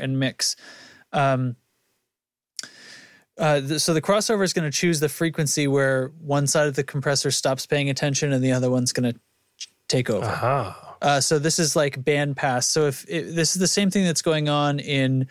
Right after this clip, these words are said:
Speaker 1: speakers that have multiple kinds of speakers in them, like a horn versus,
Speaker 2: Mm,
Speaker 1: um,
Speaker 2: mm-hmm.
Speaker 1: The rest of the speakers, there's a crossover. Um,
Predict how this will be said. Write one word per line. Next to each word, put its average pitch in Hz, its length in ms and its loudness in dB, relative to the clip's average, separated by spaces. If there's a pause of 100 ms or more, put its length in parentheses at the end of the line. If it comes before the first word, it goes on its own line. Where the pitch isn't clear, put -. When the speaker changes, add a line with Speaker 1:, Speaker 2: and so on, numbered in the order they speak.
(200)
Speaker 1:
speakers 151 600 2
that 143 100 0
have 131 160 2
multiple 131 380 0
kinds 127 400 0
of 120 180 0
speakers 127 400 0
in 135 100 2
them, 135 120 2
like 131 160 -2
a - 40 -8
horn 127 440 2
versus, 123 560 0
Speaker 2:
Mm, 110 200 -4
Speaker 1:
um, 127 240 2
Speaker 2:
mm-hmm. 113 100 -2 (320)
Speaker 1:
The 139 80 2
rest 127 220 2
of - 40 -2
the 127 60 -2
speakers, 156 420 0 (380)
there's 175 200 4
a 151 60 0
crossover. 117 680 -2 (340)
Um, 123 460 0